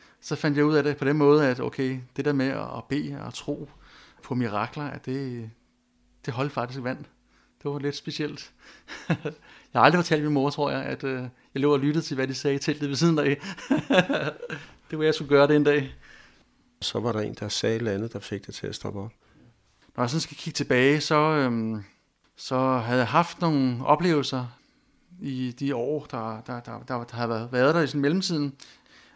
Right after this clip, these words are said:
Speaker 1: øh, der gjorde nok, at jeg havde nok, ville nok sige, at når jeg kiggede tilbage, jeg havde nok fået nogle ar, ar på min sjæl. Jeg var blevet vred på Gud, jeg var blevet bitter.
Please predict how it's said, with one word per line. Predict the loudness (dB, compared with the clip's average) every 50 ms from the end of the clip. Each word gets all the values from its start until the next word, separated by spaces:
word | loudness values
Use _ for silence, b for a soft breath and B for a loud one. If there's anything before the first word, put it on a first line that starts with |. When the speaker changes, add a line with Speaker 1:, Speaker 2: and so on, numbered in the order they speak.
| B
Speaker 1:
øh, | -6 -4 -4 -2 -2 -2 -4 -2
der | -2 -2 -2
gjorde | -2 2 4 6 8 8
nok, | 8 8 6 6
at | 0 -2
jeg | -2
havde | -2 2
nok, | 2 2 2 0 -4 -8
ville | -6 -2
nok | 0 2 2 2
sige, | 0 0 0 0 2 2
at | 2
når | 2
jeg | 0 0
kiggede | -2 -6 -6 -4
tilbage, | 0 0 0 2
jeg | 0 0
havde | 0 0 -2
nok | -2 -2
fået | -2 0 0
nogle | 0 0 0
ar, | -2 -2 -2 -6 -14 -14 _ _ b b b b b b b b
ar | -6 -6 -4
på | -4 -4
min | -4 -4
sjæl. | -4 -4 -6 -6 -8 -12 -16 _ _ -4
Jeg | -2 -2
var | 0
blevet | 0 0 2 4
vred | 4 4 4
på | 4 2
Gud, | 2 4 4 4 4 2
jeg | 2 2
var | 2 2
blevet | 2 2 2 2 0 0 -2 -6 _ _ _ _ _ _ 4
bitter. | 6 6 6 6 4